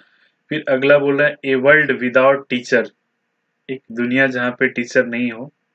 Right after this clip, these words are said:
है ना, या फिर educator नहीं हो, या फिर instructor नहीं हो, या coaches नहीं हो, या फिर mentors नहीं हो, तो would not survive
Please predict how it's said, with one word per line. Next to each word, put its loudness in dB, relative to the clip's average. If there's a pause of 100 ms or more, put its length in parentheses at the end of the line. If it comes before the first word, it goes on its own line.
(140)
है -8
ना, -6 (560)
या 2
फिर -2
educator -2
नहीं -4
हो, -6
या -2
फिर -6
instructor -4
नहीं -2
हो, -8 (180)
या -6
coaches -4
नहीं -6
हो, -12 (480)
या 0
फिर -2
mentors 0
नहीं -4
हो, -10 (680)
तो -10
would 0
not 2
survive 4